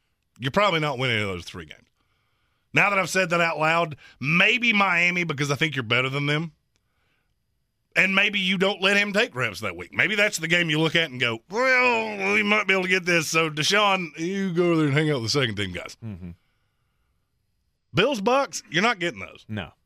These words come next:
Speaker 1: You're splitting reps with a, with a backup quarterback that's not allowed to play. But then he comes back in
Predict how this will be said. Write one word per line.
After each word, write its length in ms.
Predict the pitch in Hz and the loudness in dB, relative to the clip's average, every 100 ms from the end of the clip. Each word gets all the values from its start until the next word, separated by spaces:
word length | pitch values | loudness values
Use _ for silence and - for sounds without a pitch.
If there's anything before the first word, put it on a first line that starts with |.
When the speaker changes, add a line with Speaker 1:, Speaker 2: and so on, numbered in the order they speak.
| _ _ | _ _
Speaker 1:
You're 100 | - | -12
splitting 340 | 123 202 247 208 | -2 0 0 2
reps 260 | 202 180 | 2 2
with 120 | 160 | -2
a, 120 | 139 131 | -2 -2
with 180 | 143 131 | 0 0
a 40 | |
backup 400 | 117 160 185 185 | 2 2 2 -2
quarterback 340 | 147 156 147 127 | -2 0 0 -2
that's 120 | 107 | -4
not 140 | 127 147 | -2 0
allowed 220 | 151 156 | 2 0
to 60 | |
play. 320 | 123 107 92 85 _ _ _ _ _ _ | -4 -6 -6 -6 _ _ _ _ _ _
But 180 | 117 135 | -4 0
then 100 | 156 | 0
he 60 | 202 | 2
comes 260 | 202 185 | 0 -2
back 280 | 143 151 143 | -2 -2 -2
in 320 | 127 90 85 | -6 -10 -12